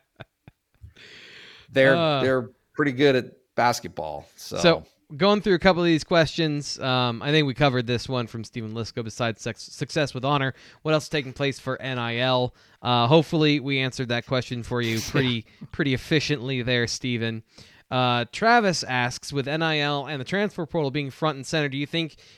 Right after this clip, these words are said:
Speaker 2: will start to have an effect on the number of guys getting drafted from smaller colleges as better players transfer to bigger schools for better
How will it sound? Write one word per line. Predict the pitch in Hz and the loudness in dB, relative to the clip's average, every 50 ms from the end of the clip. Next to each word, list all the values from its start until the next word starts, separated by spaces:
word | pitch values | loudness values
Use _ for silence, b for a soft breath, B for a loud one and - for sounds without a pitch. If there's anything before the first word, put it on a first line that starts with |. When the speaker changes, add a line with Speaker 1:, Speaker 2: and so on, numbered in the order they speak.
| b - | b -10
Speaker 2:
will | 147 | -6
start | - - 160 147 | -2 0 0 2
to | 147 | 2
have | 147 139 | 0 0
an | 131 | -2
effect | 131 - 151 147 - - | -2 0 0 0 0 -2
on | 135 | -4
the | 127 | -2
number | 127 143 147 147 | -2 0 0 0
of | 139 120 | 0 0
guys | 147 135 131 131 127 113 | 0 0 2 0 0 -2
getting | - 135 123 117 | -4 -6 -6 -6
drafted | 104 131 139 139 147 - - 156 - | -4 -2 -2 0 -2 -2 -4 -10 -8
from | - 135 123 | -8 -8 -6
smaller | 110 - - - 139 135 123 120 117 - | -6 -6 -6 -4 -2 0 0 0 0 -2
colleges | - - - 185 214 220 190 151 123 120 123 123 135 131 - - b b b b b | -2 2 6 6 8 8 8 6 4 2 0 -2 -2 -2 -6 -14 b b b b b
as | - 143 131 | -4 -4 -2
better | - 151 147 143 143 | 0 0 0 0 0
players | 139 - 143 131 127 - | 0 -2 -2 -2 -2 -4
transfer | - - 156 151 143 - - 127 | -6 -4 -2 -2 -2 -4 -8 -12
to | 117 | -4
bigger | - - 220 208 190 170 | 0 2 2 2 2 -2
schools | - - - 143 139 139 131 - | -4 -6 -6 -6 -4 -4 -6 -6
for | - 135 | -8 -6
better | 113 131 127 127 127 | -4 -4 -2 -2 -2